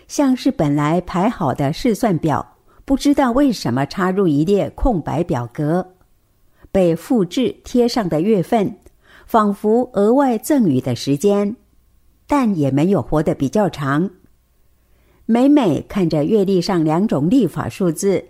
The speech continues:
总是觉得有一种没有对齐的不适感，恨不得两种历法的忌日方式一模一样。但只要翻到春节过年的连五日红字，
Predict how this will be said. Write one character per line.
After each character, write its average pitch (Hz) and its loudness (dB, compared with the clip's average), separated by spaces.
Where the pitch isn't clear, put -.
总 202 0
是 262 0
觉 220 0
得 185 0
有 151 2
一 226 0
种 135 -2
没 175 0
有 226 2
对 240 2
齐 147 -2
的 - -2
不 147 -2
适 214 0
感， 139 -2
恨 190 -2
不 165 0
得 156 0
两 190 0
种 165 0
历 226 2
法 135 -4
的 151 -2
忌 220 -2
日 214 2
方 214 0
式 - -4
一 254 2
模 147 2
一 139 -2
样。 202 0
但 254 0
只 - -4
要 185 2
翻 202 -2
到 196 0
春 240 2
节 143 -2
过 202 0
年 147 0
的 151 -4
连 185 2
五 160 2
日 196 0
红 143 0
字， 254 0